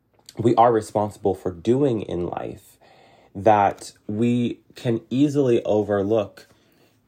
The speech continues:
that first step. And the simplicity of that first step is a willingness. Just wanna make sure I'm not ruining this. Is a willingness to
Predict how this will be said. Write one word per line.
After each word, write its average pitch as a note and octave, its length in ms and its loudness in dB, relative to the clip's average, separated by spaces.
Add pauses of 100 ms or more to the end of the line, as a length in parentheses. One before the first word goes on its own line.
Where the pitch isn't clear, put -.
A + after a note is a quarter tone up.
(300)
that A2 340 -2
first A2+ 340 -2
step. - 440 -4 (440)
And G#2+ 340 0
the A2 160 -2
simplicity E3 760 -2
of F#2+ 120 -2
that F#2+ 220 -6
first G2 320 -4
step F#2 320 -6 (440)
is A2 420 2 (520)
a A2 60 4
willingness. G#2 920 -2 (580)
Just - 160 -20
wanna F#2+ 120 -6
make F#2 160 -8
sure F#2 200 -8
I'm F2+ 160 -8
not F#2 220 -10 (340)
ruining F#2+ 540 -6 (340)
this. - 380 -16 (1300)
Is C3+ 140 4
a C3 60 4
willingness A#2+ 960 0 (480)
to A2+ 560 2